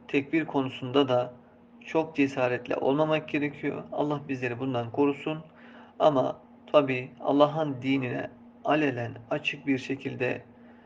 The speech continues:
eee, küfreden, Allah'a şirk koşan, eee, halini bildiğimiz kişiler için de "Sen Müslümansın ya da sen bizim kardeşimizsin."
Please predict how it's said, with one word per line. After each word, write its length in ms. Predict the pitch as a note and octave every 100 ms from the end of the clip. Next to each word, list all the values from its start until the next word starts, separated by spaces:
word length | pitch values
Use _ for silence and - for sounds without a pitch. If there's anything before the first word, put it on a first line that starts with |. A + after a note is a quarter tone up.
| - - -
eee, 840 | - C#2 - - G#1 G#1 G1+ G1+ G1+ - - - - - - -
küfreden, 580 | - E3 D3+ B2+ A#2 A#2+ - - - - - -
Allah'a 340 | C#3 D3+ D#3
şirk 340 | - - E3
koşan, 400 | - C3 - B2 - - - - - - - -
eee, 720 | - - A2 - - - - - - - C3 B2+ - - - - - - -
halini 640 | - D3+ D#3 D#3 D3 C3+ C3
bildiğimiz 560 | D3 C#3 C3+ B2 A#2+
kişiler 460 | - D3 - C3+ C3+
için 340 | - - B2+
de 240 | D3 F3 - - - - - - - - -
"Sen 340 | - D#3 B2
Müslümansın 920 | C3+ D3 - C#3 A#2+ A#2+ - F#3 C4 - - - - - - - - -
ya 180 | - D3+
da 100 | C3+
sen 300 | C3 D#3 D3+
bizim 260 | C3+ B2+ B2
kardeşimizsin." 960 | - D3 C3 A#2+ B2+ A#2+ - - E3+